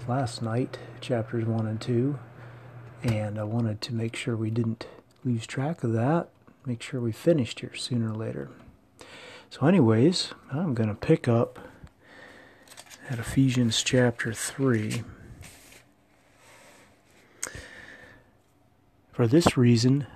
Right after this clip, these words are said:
I, Paul, a prisoner for Christ Jesus, on behalf of you Gentiles, assuming that you have heard of the stewardship of God's grace that was given to me for you,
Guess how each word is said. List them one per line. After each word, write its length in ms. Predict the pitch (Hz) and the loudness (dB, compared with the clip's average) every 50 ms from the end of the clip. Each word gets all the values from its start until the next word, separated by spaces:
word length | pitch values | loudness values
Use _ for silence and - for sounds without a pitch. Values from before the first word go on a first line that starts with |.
| - - - - _ _ _ - - | -20 -20 -20 -20 _ _ _ -2 0
I, 520 | 127 117 110 104 104 107 - - - - - - - - - | 2 2 2 2 0 -2 -4 -6 -8 -10 -10 -12 -14 -12 -6
Paul, 520 | - 135 127 120 120 123 127 135 143 147 131 - - - _ _ _ _ | 0 2 2 4 4 2 2 2 0 -2 -6 -8 -14 -18 _ _ _ _
a 80 | - 120 | -14 -14
prisoner 460 | - - - 147 151 131 127 113 107 104 | -6 2 4 6 6 8 6 4 4 2
for 180 | - - 117 | -2 -6 -8
Christ 460 | - - - 120 113 135 143 - - | -8 -4 0 2 2 2 2 0 -2
Jesus, 540 | - - 120 113 110 104 113 117 113 113 - - - _ - | -2 2 2 4 4 4 2 2 0 0 -4 -12 -14 _ 0
on 220 | - 120 123 147 | 2 2 4 4
behalf 480 | 147 147 117 107 120 120 120 117 - - | 2 2 2 2 2 2 2 0 -2 -4
of 160 | 110 104 110 | -4 -2 0
you 260 | 117 117 131 151 156 | 0 4 4 4 2
Gentiles, 1000 | 139 117 - 117 117 139 170 165 - 120 107 104 104 104 107 131 123 - - - - _ _ _ _ - - - - - - - - - - - _ - | 2 2 4 6 6 6 4 2 2 0 0 0 -2 -4 -4 -6 -8 -10 -10 -14 -14 _ _ _ _ -20 -20 -20 -20 -20 -20 -20 -20 -20 -20 -20 _ -4
assuming 420 | - - - 190 190 151 123 113 | 0 2 4 6 6 8 8 6
that 220 | 110 107 - - 117 | 6 4 2 2 2
you 80 | 113 | 2
have 140 | 107 101 - | 2 2 -2
heard 400 | - - 139 139 127 110 104 104 | 2 4 6 6 6 6 4 2
of 80 | 104 104 | 0 -2
the 80 | 98 | -4
stewardship 880 | - - - - 160 135 117 107 101 - - - 117 113 110 110 - - - - _ _ - | -4 -4 2 2 4 4 4 2 2 0 0 2 2 2 2 0 -4 -12 -20 -20 _ _ -12
of 140 | 123 113 107 | -10 -8 -4
God's 400 | - 113 110 117 135 143 139 120 | -2 0 2 2 0 0 -2 -4
grace 520 | 117 123 117 110 101 101 101 - - - | 0 2 2 2 2 0 -6 -6 -6 -6
that 160 | - 120 117 | -4 -6 -4
was 140 | - 120 117 | -2 -2 0
given 340 | 110 110 117 113 120 135 131 | 4 6 6 6 6 2 0
to 140 | - - 135 | 0 2 2
me 200 | 120 110 101 101 | 2 2 2 -2
for 200 | 101 - - 113 | -4 -4 -2 -2
you, 420 | 107 107 117 139 127 - 160 - | 0 0 0 -2 -2 -4 -8 -12